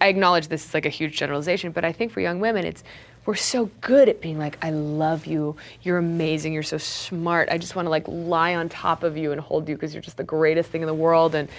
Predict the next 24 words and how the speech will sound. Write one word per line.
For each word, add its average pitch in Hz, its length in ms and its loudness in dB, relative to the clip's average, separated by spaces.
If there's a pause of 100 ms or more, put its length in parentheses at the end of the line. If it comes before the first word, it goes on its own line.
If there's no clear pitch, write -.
(320)
but 208 80 6
it's 190 100 2
very 220 220 6
hard 208 200 4
for 190 60 -2
young 180 180 4
women 170 220 2
to - 100 -12
say, 160 140 -4
like, 147 180 -4
"Stop - 800 2 (340)
doing 160 420 4
that." - 420 -10 (460)
"I - 60 4
don't 175 240 4
want 175 320 4
to 190 80 -4
go 170 140 6
with 139 220 0
you. - 200 -4
I 165 80 6
don't 175 260 2
want 190 400 4
to 196 120 -2